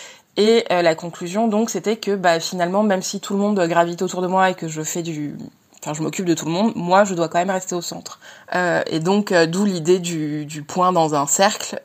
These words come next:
Euh, ça me rappelle aussi un peu les, <laughs> les, vous êtes ici sur un plan, ce qui paraît très débile dit comme ça, mais, euh, en tout cas, c'est un bon, euh, un bon rappel pour moi de me rappeler que, euh, in fine, je dois, euh,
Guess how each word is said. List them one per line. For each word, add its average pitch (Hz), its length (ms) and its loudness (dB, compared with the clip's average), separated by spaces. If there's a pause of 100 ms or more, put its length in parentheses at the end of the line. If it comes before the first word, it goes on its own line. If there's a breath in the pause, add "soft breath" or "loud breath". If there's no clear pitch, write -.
Euh, 156 240 -6
ça 165 180 -2
me 165 60 -2
rappelle 165 360 4
aussi 175 300 0
un 170 160 0
peu 190 240 0
les, 160 680 -2 (500 loud breath)
<laughs> - 600 -8
les, 190 120 -2
vous 190 220 2
êtes 190 160 2
ici 208 180 0
sur 214 220 0
un 190 80 4
plan, 208 400 2 (260)
ce - 120 -6
qui 170 80 -14
paraît 185 280 0
très 214 220 -2
débile 190 320 0
dit 180 160 -6
comme 185 180 2
ça, 214 260 4
mais, 220 440 4
euh, 180 240 6
en 165 60 0
tout - 80 -10
cas, 214 120 2
c'est 214 140 -4
un 156 100 0
bon, 208 340 0
euh, 165 300 0
un 151 140 -2
bon 190 180 0
rappel 190 300 0
pour 185 180 -8
moi 180 240 2 (460 loud breath)
de 175 180 -6
me 175 140 0
rappeler 165 340 0
que, 214 160 -4
euh, 170 640 0 (340)
in 170 120 -6
fine, 190 280 -4
je 180 140 -2
dois, 180 540 6
euh, 151 260 -4